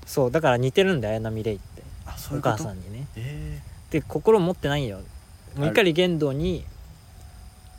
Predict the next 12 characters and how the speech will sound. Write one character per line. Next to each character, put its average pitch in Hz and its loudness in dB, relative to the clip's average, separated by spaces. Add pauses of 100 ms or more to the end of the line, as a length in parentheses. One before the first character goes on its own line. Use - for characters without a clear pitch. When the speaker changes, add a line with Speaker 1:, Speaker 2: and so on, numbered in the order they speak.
(460)
Speaker 1:
順 143 4
従 131 2
み 117 -4
た 98 -10
い - -18
な。 - -18
も - -4
う - -16
従 135 -2
っ 127 0
て - -8
る。 113 -6